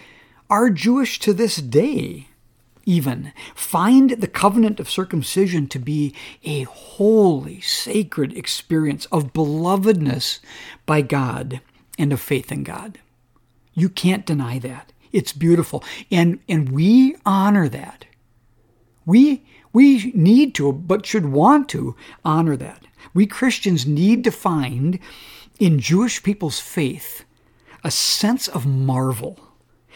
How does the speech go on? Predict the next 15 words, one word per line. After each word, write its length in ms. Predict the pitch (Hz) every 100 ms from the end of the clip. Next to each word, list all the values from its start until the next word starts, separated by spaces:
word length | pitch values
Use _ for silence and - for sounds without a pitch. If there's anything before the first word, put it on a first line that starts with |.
| - -
at 160 | 165
the 80 | 160
same 720 | - - - 180 185 208 208 - - _
love 340 | 143 156 160 -
for 180 | -
God, 340 | 156 127 120 139
the 80 | -
same 400 | - 202 214 180
glorification 1300 | 156 180 247 247 - - 165 180 - 147 131 143 139 _ - - -
of 240 | 170 131
the 60 | 143
God 280 | 190 208 233
of 80 |
the 100 | 190
universe 560 | 175 170 156 143 160